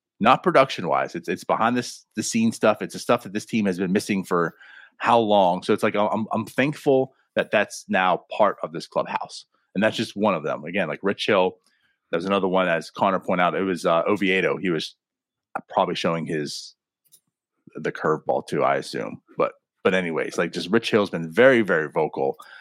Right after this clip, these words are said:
out there, and it seems as if he knows exactly what his role is as well. It's, uh, I'm, I'm still a productive pitcher. I'm out here to produce, but I have a lot of knowledge, and I'm gonna give everyone this team as much as it, as, as I can.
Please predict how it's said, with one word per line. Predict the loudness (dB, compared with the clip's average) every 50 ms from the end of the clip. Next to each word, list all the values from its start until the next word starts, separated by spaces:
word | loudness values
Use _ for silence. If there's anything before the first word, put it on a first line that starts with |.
| -20 -6 _
out | 2 2 2 2 0
there, | 0 0 0
and | 0 -2
it | -2
seems | -2 -2 0 0
as | -2 -4 -4
if | -6 0
he | 2 4 4
knows | 6 6 6 4 2 0
exactly | -4 -4 0 0 0 0 0 -2 -4
what | -4 0 0
his | 2 0 0 0 0
role | 0 2 2 2 2
is | 0 0
as | -2 -2 4 6
well. | 8 8 8 6 4 0 -4 -16 _ -20 -20 _ _ _ _ _
It's, | 0 0 0 0 2 4
uh, | 4 6 6 4 4 2 2 _
I'm, | 4 4 4 2
I'm | -2 -2
still | -2 2 6 6 6
a | 6
productive | 6 4 4 4 4 4 0 0 2
pitcher. | 0 0 0 2 0 0 0 -2 _ _ -2
I'm | 2 4 6
out | 4 4 4
here | 2 0 0
to | 2 2 0 0
produce, | 2 0 0 2 2 0 0 -6 -12 -18 -20 _ _ _ _ _ -20 -18 _ -18 -18 -18 _ _ _ _ _
but | -20 0 4 6 6 6 4 -2 -8 _ _ _ _ _ _
I | 0 2
have | 2 2
a |
lot | 2 4 6 6 8 8 6 6
of | 4
knowledge, | 4 4 4 4 4 0 -2 -4
and | -4 -4
I'm | -4
gonna | -2 -4 -4 -6 -8 _ _ _ _ _ _ _ _ _ _ _ _ _ 0
give | 2 2 2 2 0 -6 _ _ _ _ _ _
everyone | 0 0 2 2 2 2 4
this | 2 0 0
team | -2 -2 0 0
as | 0 -2
much | -2 -4 -4 -4
as | -4 -2
it, | -2 -2 -2 -2
as, | -6 -6 -10 -18 _ _
as | -6 -4
I | -4 -4 -4
can. | -6 -10 -10 -10 -10